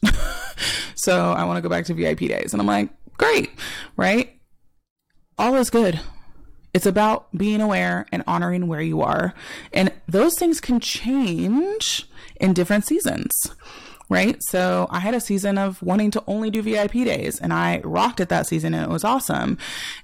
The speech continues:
And I moved into having a program, also enjoyed that season and rocked it. And now I am opening myself up to different and new seasons that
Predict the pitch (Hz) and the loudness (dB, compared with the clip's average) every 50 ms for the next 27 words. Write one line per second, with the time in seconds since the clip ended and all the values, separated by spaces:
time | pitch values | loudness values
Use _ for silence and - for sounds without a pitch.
0 | _ - 190 190 190 190 190 190 190 185 185 185 - - 180 185 190 190 190 208 | _ -2 0 2 2 2 2 0 0 -2 -2 -4 -4 -4 -2 -2 -2 -2 -2 0
1 | 190 190 180 - - 185 180 175 180 180 175 180 175 - - 247 285 262 233 214 | 0 -2 -2 -2 -2 0 0 0 0 0 0 -2 -4 -4 -2 -2 0 2 2 2
2 | 214 214 214 220 226 - - - - _ - _ - - - - 294 285 - 254 | 2 4 2 2 0 -2 -8 -20 -20 _ -20 _ -12 -4 0 0 0 2 2 0
3 | 214 196 190 190 180 180 175 175 180 175 175 - - 180 - 165 - 58 50 - | 0 2 0 0 0 0 0 0 0 0 -2 0 -2 -2 -2 -2 -2 -4 -4 -6
4 | - - - - 92 95 92 85 80 82 80 - - - 82 - - - - - | -8 -8 -6 -4 0 0 2 2 2 2 0 0 -2 -2 -2 -2 -6 -10 -20 -20
5 | - - - _ _ _ _ _ _ _ - 196 196 190 190 190 190 190 196 196 | -20 -20 -20 _ _ _ _ _ _ _ -2 0 0 2 2 2 2 0 0 -2
6 | - - 180 180 185 196 233 269 240 202 190 185 190 190 196 - 185 180 180 180 | -2 -4 -4 -2 -2 0 0 0 0 0 0 0 0 -2 -2 -2 -2 -2 0 0
7 | 185 185 185 - - - 180 180 180 180 180 180 180 180 185 185 - _ _ _ | 0 -2 -2 -2 -2 -2 0 0 0 0 0 0 0 0 -2 -4 -6 _ _ _
8 | _ _ - 175 180 - 202 190 185 190 185 175 - - 190 185 - - 185 202 | _ _ -2 -2 0 2 2 2 2 0 0 0 0 0 0 0 2 2 2 2
9 | - - - - - - 190 185 180 175 175 175 175 175 175 175 180 - 180 170 | 0 -2 -8 -8 -4 -2 0 2 4 4 4 2 2 2 0 0 -2 -4 -8 -8
10 | - 185 180 - 196 180 - 175 175 175 175 175 170 165 - - 247 294 269 226 | -2 -2 -2 0 0 0 0 0 0 0 0 -2 -4 -4 -4 -2 0 0 0 0
11 | 190 180 180 180 180 180 180 190 - - - - - - - - - - - - | 0 0 2 2 2 0 0 0 -2 -4 -8 -10 -18 -18 -18 -18 -18 -20 -20 -20
12 | - - - _ - - _ _ - - 156 170 180 180 180 175 175 180 175 - | -20 -20 -20 _ -20 -20 _ _ -8 -6 -2 0 0 2 2 2 2 2 0 -2
13 | - - | -4 -6